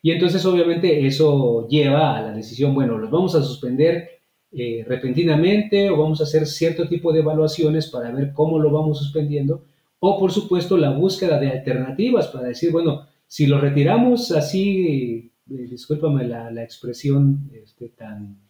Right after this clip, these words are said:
coloquial, de golpe y porrazo, como se dice en, en México, suspenderlos repentinamente puede tener consecuencias que a lo mejor hacen que los costos de producción se eleven, que la, que la productividad no sea la que se espera.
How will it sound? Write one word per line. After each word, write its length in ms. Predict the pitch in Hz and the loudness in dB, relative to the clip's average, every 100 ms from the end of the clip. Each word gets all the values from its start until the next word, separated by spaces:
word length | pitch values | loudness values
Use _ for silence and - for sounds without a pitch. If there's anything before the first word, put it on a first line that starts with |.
| _ _ | _ _
coloquial, 640 | - 127 123 160 160 160 - _ | -2 -2 2 2 2 -2 -8 _
de 120 | - 127 | -6 2
golpe 280 | 165 165 | 2 4
y 100 | 160 | 2
porrazo, 480 | 151 151 156 160 160 | 4 2 2 2 -2
como 220 | 135 127 | -2 -4
se 160 | 123 131 | -4 -2
dice 280 | 143 143 151 | -2 2 2
en, 280 | 135 135 135 | 2 0 2
en 120 | 143 | 2
México, 520 | 139 135 - 165 - _ _ | 2 -2 -2 -2 -4 _ _
suspenderlos 720 | - - 139 135 160 165 143 | -10 -2 -2 2 2 2 0
repentinamente 760 | 135 135 139 139 160 151 156 160 | -2 0 2 4 4 4 2 2
puede 240 | 151 156 | 2 2
tener 240 | 147 147 151 | 2 0 0
consecuencias 580 | 160 165 165 151 143 | 0 0 0 0 -2
que 80 | - | -4
a 40 | 127 | -6
lo 80 | 110 | -6
mejor 480 | 107 _ 135 143 - _ _ | -12 _ -10 -10 -10 _ _
hacen 320 | 135 - 139 139 | -14 -2 -2 0
que 100 | 120 | -4
los 200 | 110 - | -8 -6
costos 260 | 139 143 | -4 -4
de 80 | 131 | -6
producción 400 | 127 117 - 131 | -8 -12 -10 -10
se 140 | 135 127 | -6 -6
eleven, 560 | 127 135 135 127 127 | -2 0 0 -2 -6
que 100 | 123 | -8
la, 300 | 113 110 - | -12 -16 -20
que 80 | - | -20
la 140 | 110 _ | -20 _
productividad 680 | 120 117 139 127 123 139 135 | -14 -10 -6 -6 -4 -4 -4
no 120 | 127 | -6
sea 200 | - 123 | -10 -10
la 120 | 120 | -12
que 120 | - | -14
se 100 | - | -20
espera. 360 | - - 123 | -20 -12 -12